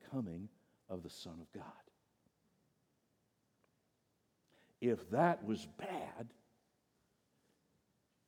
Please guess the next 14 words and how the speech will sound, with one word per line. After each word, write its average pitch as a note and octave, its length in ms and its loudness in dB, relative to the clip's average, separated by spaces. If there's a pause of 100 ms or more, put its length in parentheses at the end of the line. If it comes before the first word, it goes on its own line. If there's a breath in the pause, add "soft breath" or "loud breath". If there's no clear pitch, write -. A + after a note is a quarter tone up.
(480)
that D3 300 10
kind B2+ 240 6
of A2+ 100 6
unbelief A#2+ 460 6 (380)
would E3 140 6
be G3+ 120 6
worse. C4 640 4 (2500)
And C#3 160 4
that D#3+ 120 8
leads C3+ 280 4
then A#2+ 200 2
to D3 100 -4
this C#3 300 2
exhortation C3+ 920 -4